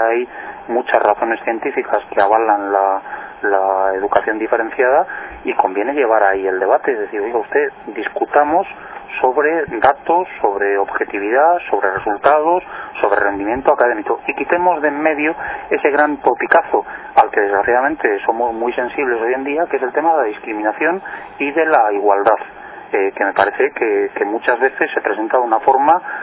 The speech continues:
completamente desmesurada, completamente manipulada, y tenemos el ejemplo muy reciente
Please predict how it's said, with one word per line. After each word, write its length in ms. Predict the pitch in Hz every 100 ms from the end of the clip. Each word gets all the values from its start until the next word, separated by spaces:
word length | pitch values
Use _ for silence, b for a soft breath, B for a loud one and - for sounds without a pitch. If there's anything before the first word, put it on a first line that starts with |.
| B -
completamente 600 | 98 110 110 117 113 117
desmesurada, 720 | 113 113 - 127 147 156 175
completamente 560 | 107 98 - 110 107
manipulada, 560 | 113 113 110 139 143 185 B B B -
y 100 | -
tenemos 460 | - 127 165 170 190 - -
el 160 | 113 98
ejemplo 1000 | - 117 117 147 147 135 123 110 104 101
muy 260 | 101 110
reciente 600 | 117 123 156 143 - 165